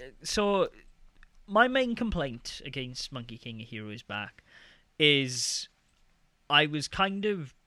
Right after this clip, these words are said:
I was kind of blown away by some of the, the character design, but I'm like, "Well, I can't really give the game too much credit on its character design 'cause it's clearly they've just taken these characters from the movie that already exists." So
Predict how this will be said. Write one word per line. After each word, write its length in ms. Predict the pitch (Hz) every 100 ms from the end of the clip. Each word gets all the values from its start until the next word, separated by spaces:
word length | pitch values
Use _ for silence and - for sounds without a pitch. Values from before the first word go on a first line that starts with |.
| _
I 60 | -
was 100 | 151
kind 160 | 190 202
of 80 |
blown 200 | 190 175
away 180 | 156 147
by 100 | 143
some 220 | 135 143
of 60 | 139
the, 500 | 135 135 131 131 127 -
the 80 | 143
character 400 | - 160 - 113
design, 420 | 117 110 98 110
but 120 | 120
I'm 80 | 120
like, 160 | 131
"Well, 400 | 147 151 139 131 - 117 113 _ _
I 80 | -
can't 320 | 135 180 170
really 180 | 151 147
give 180 | 143 131
the 60 | 131
game 160 | 131
too 140 | 127 131
much 180 | 120
credit 280 | - 127 127
on 100 | 107
its 100 | 110
character 320 | - 165 147 113
design 280 | 113 101
'cause 120 | 110 143
it's 80 |
clearly 560 | - - 135 127 127 120 -
they've 140 | 123
just 200 | - 123
taken 260 | - 123 120
these 140 | 120
characters 400 | - 120 117 120
from 120 | - 120
the 60 |
movie 260 | 127 135 120
that 120 | 117
already 340 | 113 113 110 113
exists." 640 | 127 151 113 - - -
So 400 | - 117 113 113